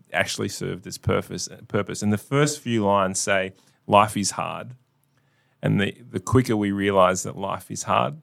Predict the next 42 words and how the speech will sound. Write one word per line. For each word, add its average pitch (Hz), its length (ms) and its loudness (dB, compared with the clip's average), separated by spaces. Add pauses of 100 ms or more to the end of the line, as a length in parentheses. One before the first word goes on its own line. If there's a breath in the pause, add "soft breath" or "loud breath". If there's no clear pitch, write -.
(280)
the - 180 -2
easier 101 300 4
life 85 280 0
becomes. - 560 -8 (260)
And 104 60 -6
I 98 40 -2
was 92 100 -4
like, 87 200 -8 (100)
"Yeah, 87 200 -18 (180)
that's - 240 -4
enough 101 260 -2
for 110 120 -10
me. 95 360 -8
I 113 60 -12
think 101 260 -6
I've, 87 320 -2
uh, 82 180 -6 (100)
I've 92 100 -14
taken 98 260 0
my 87 100 -2
<laughs> 104 100 2
lesson 107 320 2
out 90 120 -6
of 85 100 -10
that." 92 180 -10 (220 soft breath)
'Cause 120 140 2
if 131 140 2
we 131 120 -2
go 135 260 4
in 160 160 -2
with 123 100 0
the 104 140 0
expectation 101 720 -2
that 90 160 -4
things 101 320 -4
is 90 100 0
gonna, 95 220 0 (160)
things 110 260 4
are 98 60 -4
gonna 101 160 4
be 95 120 0
easy, 101 640 0